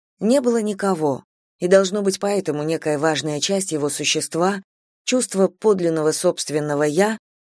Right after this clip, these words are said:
словно мышка забилась в щель много лет назад. Но он никогда не признавал свою боль. Свои душевные муки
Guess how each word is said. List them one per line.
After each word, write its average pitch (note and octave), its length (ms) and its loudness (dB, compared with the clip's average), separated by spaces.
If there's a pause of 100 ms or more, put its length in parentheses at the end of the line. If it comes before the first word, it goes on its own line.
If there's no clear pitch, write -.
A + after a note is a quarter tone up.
(160)
словно A#3 400 4
мышка G#3 420 2
забилась D#3+ 540 2
в - 40 -8
щель G3 300 0
много D#3 300 0
лет D3 260 0
назад. D3 540 -2 (640)
Но G#3+ 200 4
он A#3 120 4
никогда A#3+ 360 4
не A3+ 100 0
признавал A3 520 0
свою D3 300 -2
боль. C#3+ 380 0 (320)
Свои F3+ 340 2
душевные D#3+ 600 2
муки G#3 480 -2